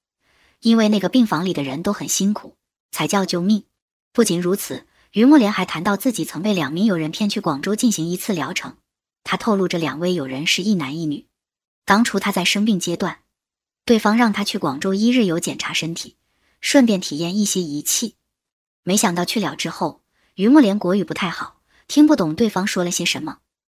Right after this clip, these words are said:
不仅给他抽了血，还打了点滴，期间还找他要签名、拍照。当时于木莲才知自己别骗了，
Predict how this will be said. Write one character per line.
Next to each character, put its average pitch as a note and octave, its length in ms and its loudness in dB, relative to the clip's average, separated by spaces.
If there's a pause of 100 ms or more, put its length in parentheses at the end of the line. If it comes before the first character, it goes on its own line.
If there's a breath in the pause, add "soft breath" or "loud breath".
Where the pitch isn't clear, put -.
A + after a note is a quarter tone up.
(100)
不 F#3+ 100 0
仅 F3 160 -2
给 E3+ 100 -6
他 D#3+ 140 -6
抽 - 180 -6
了 F3 80 -4
血， F#3+ 160 -2
还 E3 140 -8
打 - 140 -4
了 C#3 80 -10
点 B2 180 -8
滴， D#3+ 260 -8 (460)
期 - 180 2
间 A3+ 160 2
还 F#3 140 -2
找 D#3 160 -2
他 F#3 160 -4
要 G3 140 0
签 G#3 200 -2
名、 E3+ 280 -2 (360)
拍 G3 200 0
照。 - 320 -2 (500)
当 B3 180 6
时 E3 200 2
于 D#3 100 -2
木 E3+ 140 -2
莲 D#3 180 -4
才 D3+ 160 -6
知 F3+ 100 -2
自 A3 160 -2
己 D#3+ 140 -6
别 D3 220 -6
骗 A3 260 -2
了， - 140 -14